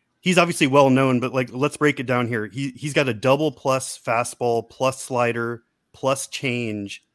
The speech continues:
average curve with double plus command. I don't think I've seen anything like that scouting grades wise for pitching other than Grayson Rodriguez in the last three or four or five years. So the, the, so he's a unicorn in that sense.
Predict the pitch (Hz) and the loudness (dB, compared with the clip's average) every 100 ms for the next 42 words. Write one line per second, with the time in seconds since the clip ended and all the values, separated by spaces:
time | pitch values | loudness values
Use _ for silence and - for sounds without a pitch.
0 | _ _ _ - 127 135 131 - 131 127 | _ _ _ -4 -2 0 -4 -4 -2 -2
1 | 110 110 - 123 127 147 131 139 127 - | -4 -8 -6 -2 0 0 -2 -2 -2 -4
2 | 123 110 113 101 98 _ _ _ _ - | -8 -6 -6 -6 -10 _ _ _ _ -6
3 | 135 185 160 131 113 143 127 127 123 135 | -2 0 0 -2 -2 -2 0 0 -2 -2
4 | 127 113 127 107 - 123 120 123 110 120 | -2 -2 -4 -6 -4 -4 -2 -4 -2 -4
5 | 117 120 - 127 127 120 117 120 117 107 | -4 -12 -12 -8 -6 -4 -4 -4 -4 -4
6 | 117 117 131 113 107 117 127 127 127 - | -4 -4 -4 -4 -4 -4 -4 -4 -6 -12
7 | 113 110 104 - 117 107 - 123 117 - | -10 -10 -12 -8 -6 -4 -6 -6 -6 -4
8 | 120 104 117 107 113 120 120 - _ _ | -6 -4 -4 -4 -2 -2 -4 -8 _ _
9 | _ _ - 127 120 - 117 123 117 131 | _ _ -6 -6 -6 -10 -6 -4 -4 -4
10 | 139 147 131 147 135 - 123 113 113 113 | -2 -2 0 2 0 -2 -2 -2 -2 -4
11 | - 120 117 | -4 -6 -6